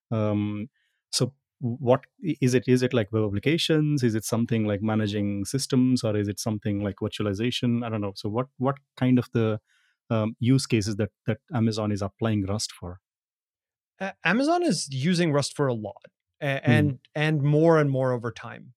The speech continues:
Speaker 2: It's, it's a
Speaker 1: Hmm.
Speaker 2: language that's seeing a very, um, a very, like, exponential adoption curve. Um, I don't think I can, I can speak necessarily directly to, like, which projects or anything
Speaker 1: Yeah,
Speaker 2: like that,
Speaker 1: yeah,
Speaker 2: but,
Speaker 1: of course,
Speaker 2: but
Speaker 1: yeah.
Speaker 2: it, but it is a language that, that's very much seeing, like,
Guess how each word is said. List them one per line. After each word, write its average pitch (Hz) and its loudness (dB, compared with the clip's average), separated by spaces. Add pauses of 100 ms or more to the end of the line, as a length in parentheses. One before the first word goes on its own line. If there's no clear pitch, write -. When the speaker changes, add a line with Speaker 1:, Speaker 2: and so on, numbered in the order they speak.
Speaker 2:
It's, 151 -2
it's 139 4
a 104 6
Speaker 1:
Hmm. 101 0
Speaker 2:
language 151 0
that's 131 -2
seeing 135 0
a 127 -4
very, 131 -2 (480)
um, 113 -6 (460)
a 135 -4
very, 147 4
like, 147 0
exponential 135 -2
adoption 120 -4
curve. 208 0 (560)
Um, 120 -2 (260)
I 170 4
don't 190 6
think 196 2
I 170 6
can, 156 0
I 156 2
can 156 0
speak 135 -2
necessarily 135 -2
directly 127 -2
to, - -6
like, 120 -2
which 135 -2
projects 135 -2
or 135 -2
anything 131 0
Speaker 1:
Yeah, 156 12
Speaker 2:
like 113 6
that, 185 8 (120)
Speaker 1:
yeah, 98 -4
Speaker 2:
but, 143 0
Speaker 1:
of - -14
course, 104 0
Speaker 2:
but 160 8
Speaker 1:
yeah. 175 6
Speaker 2:
it, 170 -4
but 170 4
it 180 2
is 185 4
a 175 4
language 147 2
that, 147 -2 (100)
that's 151 0
very 143 2
much 139 -2
seeing, 135 -2
like, 127 -4